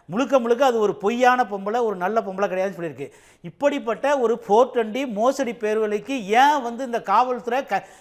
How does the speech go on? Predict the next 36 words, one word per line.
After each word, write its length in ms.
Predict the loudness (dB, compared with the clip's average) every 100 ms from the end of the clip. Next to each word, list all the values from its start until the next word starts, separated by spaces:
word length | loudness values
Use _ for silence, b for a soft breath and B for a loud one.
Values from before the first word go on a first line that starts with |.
| B
இப்படி 240 | -10 -6
இவ்வளவு 380 | -6 -2 0 0
ஸ்பீடா 220 | 0 2 2
செயல்பட்டு 400 | 2 -2 -2 -4
இருக்கு? 260 | -4 -4
எத்தனை 360 | -4 -4 -2 0
வழக்குகள் 360 | 0 -2 -2
இருக்கு? 440 | -4 -4 -2 -4 -4 B B
தமிழ்நாடு 440 | -4 2 4 4
ஃபுல்லா 260 | 2 0 0
எத்தனை 280 | 0 -4 -4
திருட்டு 260 | -4 -4
கேஸ் 180 | -4 -4
நடக்குது? 520 | -4 -4 -2 -4 -4 B B
எத்தனை 340 | -8 -4 -4 0
கொலைகள் 340 | 2 2 0
நடக்குது? 440 | -2 -4 -4 -4
எத்தனை 340 | -4 -2 -2 -2
கொள்ளை 240 | 0 2
நடக்குது? 380 | 2 -2 -4 -6
எத்தனை 300 | -6 -4 -8
கூட்டுக்கொலை 360 | -6 -4 0 0
நடக்குது? 480 | 0 -2 -4 -6 B B B
இந்த 220 | -8 -8
கொலைகள் 420 | -2 2 4 4
எல்லாம், 300 | 2 4 4
இந்த 140 | 2 -4
கொள்ளைகள்லாம் 600 | -2 0 2 4 4 4
உடனே 180 | 2
நடவடிக்கை 320 | 0 0 0 -4
எடுத்துச்சா? 340 | -2 2 4 2 -2 b b b
எத்தனை, 400 | -8 -6 -4 -2
இந்த 200 | -2 -2
கொங்கு 380 | -2 -4 0 0
மண்டலத்துல 40 |
பார்த்தீங்கன்னா, 720 | 0 2 2 0 0 2 2